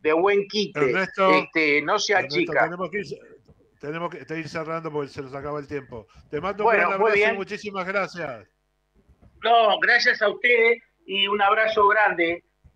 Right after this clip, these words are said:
Speaker 1: Que pasen muy bien y que Independiente vuelva a la senda de los triunfos.
Speaker 2: Bien,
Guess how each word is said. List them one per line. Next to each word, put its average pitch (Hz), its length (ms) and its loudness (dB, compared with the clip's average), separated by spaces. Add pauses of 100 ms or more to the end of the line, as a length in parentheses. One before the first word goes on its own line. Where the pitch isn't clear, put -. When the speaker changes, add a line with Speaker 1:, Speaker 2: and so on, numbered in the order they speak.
(220)
Speaker 1:
Que 170 140 0
pasen 214 360 0
muy 208 200 2
bien 233 240 2
y 202 240 0
que 196 160 0
Independiente 196 760 0
vuelva 196 560 4 (260)
a 175 140 2
la 180 140 2
senda 208 380 2
de 185 60 2
los 175 140 0
triunfos. 165 480 -2 (1500)
Speaker 2:
Bien, 139 280 -8